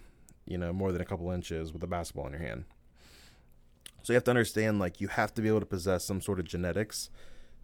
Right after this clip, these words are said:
to, you know, to even be good. And, you know, just because you're good doesn't mean you're gonna be great either. Um, you know, that's just the facts. It's, you know,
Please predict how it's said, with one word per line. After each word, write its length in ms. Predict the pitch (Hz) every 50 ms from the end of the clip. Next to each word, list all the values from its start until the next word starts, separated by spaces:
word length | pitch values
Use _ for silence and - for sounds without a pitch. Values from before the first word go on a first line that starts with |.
| - -
to, 680 | - 113 107 107 107 107 110 110 107 107 104 104 - - - - - - - - - - - - -
you 120 | 98 101
know, 320 | 98 92 90 90 90 92 90 85 - -
to 80 | 107
even 180 | 110 117 123 117
be 120 | 110 110
good. 460 | 104 87 101 95 104 131 165 190 180 151 - - - - - - - -
And, 540 | 98 101 98 98 98 98 95 92 92 92 - - - - - - - - - _ - -
you 140 | 101 104 98
know, 300 | 98 98 95 95 73 - - _ - - - - - -
just 180 | - 107 104 -
because 320 | 117 110 - 120 110 101
you're 80 | 104 101
good 380 | 90 104 113 120 127 127 120
doesn't 260 | 120 110 92 98 76 90
mean 140 | 104 101
you're 80 | 101 98
gonna 100 | 98 98
be 100 | 90 92
great 320 | 92 101 101 92 90 -
either. 360 | - 101 98 78 - - - - - - - - - - - - - - - - - - - - - - - - - - - - - - - -
Um, 540 | - 87 90 87 92 90 87 87 87 87 85 - - - - - - - - - - - - - - - - - - - - -
you 100 | 101 -
know, 180 | 95 - 85 -
that's 200 | 101 98 85 -
just 320 | 117 107 - - - -
the 80 | - 104
facts. 360 | - - 90 76 69 - -
It's, 400 | 92 85 - - - - - - -
you 80 | 101 92
know, 240 | 85 82 82 80